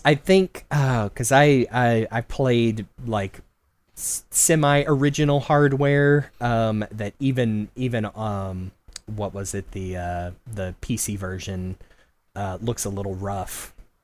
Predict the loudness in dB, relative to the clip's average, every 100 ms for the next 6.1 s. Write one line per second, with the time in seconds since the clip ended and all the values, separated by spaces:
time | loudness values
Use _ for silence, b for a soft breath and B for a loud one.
0 | -2 4 4 4 6 6 4 4 2 4
1 | 2 2 4 6 6 2 -2 0 4 6
2 | 6 4 2 0 2 4 4 2 2 2
3 | 4 4 4 4 2 0 2 4 4 0
4 | -2 -2 0 2 2 4 2 0 0 0
5 | -2 0 2 2 0 -2 -2 0 0 -2